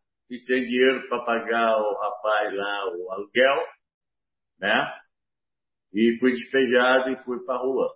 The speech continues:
E eu tinha doze cruzados, que era pra comprar um remédio pra minha esposa. Eu não comprei o remédio, porque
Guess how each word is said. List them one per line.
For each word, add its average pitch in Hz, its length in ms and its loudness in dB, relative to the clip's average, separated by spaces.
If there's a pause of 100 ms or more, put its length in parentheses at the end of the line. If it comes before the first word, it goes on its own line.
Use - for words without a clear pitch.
(1300)
E 120 80 2
eu 147 300 6
tinha 170 240 2
doze 170 420 2
cruzados, 151 580 0 (2500)
que 107 80 0
era 120 300 4
pra 117 120 -4
comprar 117 320 0
um 120 80 4
remédio 127 540 2
pra 113 140 -6
minha 107 160 -20
esposa. 131 640 0 (800)
Eu 120 180 4
não 117 220 0
comprei 123 360 0
o 113 140 2
remédio, 120 500 0 (600)
porque 117 640 0